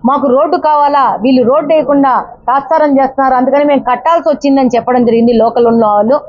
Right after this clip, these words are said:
డెఫినెట్‌గా దాని మీద కూడా విచారణ చేయడం, విచారణ చేయడం జరుగుతుంది.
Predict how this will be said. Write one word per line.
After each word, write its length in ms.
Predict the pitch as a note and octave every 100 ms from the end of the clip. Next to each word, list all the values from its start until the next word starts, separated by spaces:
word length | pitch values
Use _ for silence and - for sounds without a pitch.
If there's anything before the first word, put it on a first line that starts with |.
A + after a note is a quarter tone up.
| - -
డెఫినెట్‌గా 440 | G#3+ A#3+ C#4 C#4+
దాని 220 | B3 A#3 B3
మీద 140 | C4 C4
కూడా 140 | C4
విచారణ 380 | A3+ A#3 C4 B3+
చేయడం, 300 | A3+ A#3+ A#3+
విచారణ 300 | G#3+ B3+ C4
చేయడం 300 | A#3+ A#3 B3 B3
జరుగుతుంది. 480 | A#3 A#3 A#3+ B3